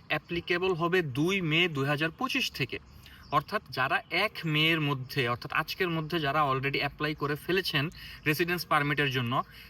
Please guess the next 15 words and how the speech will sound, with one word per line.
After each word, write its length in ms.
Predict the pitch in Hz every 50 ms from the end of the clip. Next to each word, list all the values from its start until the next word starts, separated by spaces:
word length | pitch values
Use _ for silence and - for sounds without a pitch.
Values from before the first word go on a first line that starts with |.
| - -
তাদের 340 | 143 143 151 175 208 214
জন্য 240 | 214 240 240 226 220
এই 120 | 208 196 202 -
তিনটা 340 | - 185 160 160 160 196 202
নিয়মের 260 | 208 208 202 208 196 196
একটাও 360 | - 226 240 - - - 339 330
কার্যকর 360 | 269 226 180 175 165 151 139
হবে 220 | 131 131 120 107
না। 100 | 98 - - - - - - - - - - - -
অর্থাৎ 380 | 143 139 - - - 214 226 175
যারা 320 | 151 139 131 151 185 190
already 380 | 151 143 147 151 151 170 196 226
অ্যাপ্লাই 340 | 165 147 - - 165 175
করে 220 | - - 294 226 226
ফেলেছেন, 480 | 190 208 180 151 - - 156 240 240